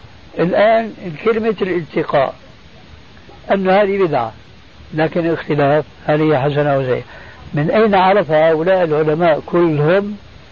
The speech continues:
الذين اتفقوا ما بين مستحسنين وما بين مستقبحين؟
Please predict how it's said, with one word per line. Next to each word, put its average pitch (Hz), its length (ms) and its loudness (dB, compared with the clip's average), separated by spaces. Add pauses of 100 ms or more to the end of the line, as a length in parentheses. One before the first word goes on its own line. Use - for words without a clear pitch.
(480)
الذين 165 440 2
اتفقوا 175 880 0 (480)
ما 147 160 2
بين 185 300 0
مستحسنين 160 1000 -4 (600)
وما 151 340 2
بين 180 300 0
مستقبحين؟ 180 1000 0